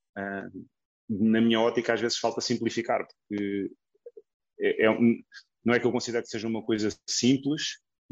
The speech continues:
acredito é que é uma coisa que com trabalho toda a gente consegue, hum, alcançar. E também não é uma coisa que tu consigas manter a tua vida toda da mesma maneira,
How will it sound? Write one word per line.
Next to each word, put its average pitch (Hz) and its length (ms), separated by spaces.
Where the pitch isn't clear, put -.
acredito 117 420
é 127 40
que 135 80
é 131 40
uma 127 140
coisa 123 220
que 117 100
com 127 140
trabalho 117 380
toda 120 180
a 120 60
gente 117 240
consegue, 113 880
hum, 104 420
alcançar. 107 600
E - 60
também 113 180
não 120 100
é - 20
uma 120 100
coisa 104 160
que 87 60
tu 98 100
consigas 101 340
manter 104 320
a 95 60
tua 98 180
vida 101 240
toda 101 240
da 92 60
mesma 98 320
maneira, 117 440